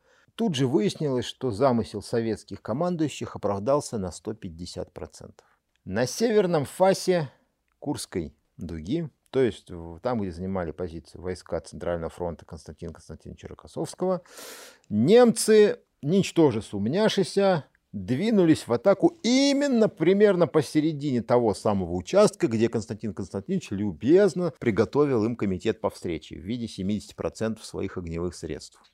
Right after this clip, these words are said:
Они нанесли два реально удара. В полосе Центрального фронта четыре дивизии противника атаковали, ну, немножко с-, западнее, э, полосы железной дороги в общем направлении на районы центра Ольховатка.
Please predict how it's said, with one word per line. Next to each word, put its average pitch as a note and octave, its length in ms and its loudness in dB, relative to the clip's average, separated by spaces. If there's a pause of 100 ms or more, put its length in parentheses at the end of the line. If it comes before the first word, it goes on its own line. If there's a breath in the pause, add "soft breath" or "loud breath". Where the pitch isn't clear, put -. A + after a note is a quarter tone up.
Они G#3 240 4
нанесли F#3 400 4
два G#2+ 560 2 (240)
реально E2 440 -6
удара. F3 480 2 (240)
В - 100 -20
полосе D#3 340 4
Центрального C3 640 4
фронта F2+ 640 0 (200)
четыре D#3 480 2
дивизии G#2+ 480 0
противника F3 720 0
атаковали, C#3+ 1080 0 (260)
ну, F3 160 -2
немножко F3+ 640 0
с-, - 240 -12
западнее, F#2 1080 -2 (380 soft breath)
э, G2 420 -2
полосы A#2+ 400 0
железной G2+ 460 -2
дороги E3+ 560 2 (280 soft breath)
в G#2 140 -4
общем D3+ 280 0
направлении B2+ 680 0
на C3+ 300 0
районы A#2+ 420 0
центра G#2+ 480 -6
Ольховатка. G2+ 720 -6